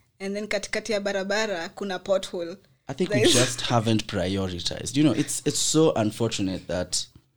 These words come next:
Speaker 2: that the last time an F one was held in Africa was nineteen ninety-three in South Africa. And this was, like, two years after apartheid.
Speaker 1: Mm-hmm.
Speaker 2: So it was basically a white person's sport,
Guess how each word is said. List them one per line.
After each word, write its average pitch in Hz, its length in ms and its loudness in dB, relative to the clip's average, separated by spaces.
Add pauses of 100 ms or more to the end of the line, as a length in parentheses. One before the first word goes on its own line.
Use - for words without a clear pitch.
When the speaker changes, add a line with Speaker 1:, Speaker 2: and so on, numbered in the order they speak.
(360)
Speaker 2:
that 110 160 -2
the 101 80 -2
last 113 460 2
time 113 380 2
an 101 100 -2
F 101 160 -6
one 107 200 2
was 95 120 -4
held 104 200 0
in 92 100 -4
Africa 95 340 -6
was 90 120 -4
nineteen 92 300 -2
ninety-three - 460 -6 (800)
in 95 140 -2
South 80 220 -4
Africa. - 460 -6
And 104 180 0
this 117 180 2
was, 95 200 0
like, 85 260 -4
two 135 160 2
years 110 260 0
after 90 540 -6
apartheid. 117 500 0 (420)
Speaker 1:
Mm-hmm. 196 320 -8 (160)
Speaker 2:
So 120 640 2 (340)
it 139 120 -4
was 135 120 2
basically 135 840 0 (140)
a 95 200 -2
white 107 280 -2
person's 82 380 -6
sport, - 440 -6